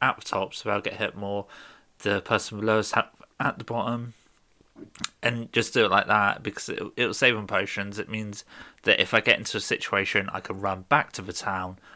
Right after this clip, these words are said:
rest at the inn, stock up on things again, and then venture back out. Um, yeah, but so far, no worries. Like, I did do a save before coming in here, but nothing,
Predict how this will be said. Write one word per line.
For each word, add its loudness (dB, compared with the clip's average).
rest -2
at -2
the -6
inn, -10
stock -2
up -2
on -6
things -8
again, -6
and -8
then -10
venture -6
back -4
out. -4
Um, 2
yeah, 4
but -2
so 4
far, 4
no 2
worries. -2
Like, -2
I -2
did -2
do 0
a 0
save 0
before -6
coming -4
in -4
here, -2
but -2
nothing, 2